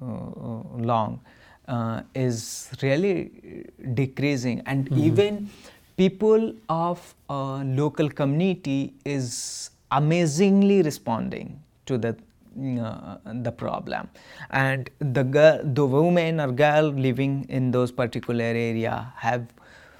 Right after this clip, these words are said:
Speaker 1: solid support from the community. This is how things are changing. So,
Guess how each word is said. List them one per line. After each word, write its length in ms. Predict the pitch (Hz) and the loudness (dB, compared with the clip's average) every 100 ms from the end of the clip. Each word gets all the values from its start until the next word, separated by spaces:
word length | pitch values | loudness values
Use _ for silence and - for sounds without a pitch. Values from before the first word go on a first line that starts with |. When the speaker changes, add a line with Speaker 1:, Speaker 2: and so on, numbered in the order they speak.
| _ _ - | _ _ -16
Speaker 1:
solid 640 | - - 185 185 202 190 | -10 2 6 8 8 4
support 480 | 156 165 - 127 123 | 2 -2 2 0 0
from 340 | - 120 117 | -2 -2 0
the 80 | 117 | -2
community. 680 | 117 120 - 127 123 - - - | -2 -4 -4 -6 -8 -10 -10 -10
This 320 | 143 135 180 196 | 0 6 6 4
is 140 | 180 | -2
how 300 | - 156 165 | 0 0 0
things 400 | 165 - 156 156 | -2 -4 -2 -2
are 140 | 175 | -4
changing. 580 | 190 240 240 143 - 185 - _ _ _ _ _ _ _ _ _ _ _ _ _ _ | -4 -2 0 0 -4 -8 -16 _ _ _ _ _ _ _ _ _ _ _ _ _ _
So, 300 | - 151 | 0 2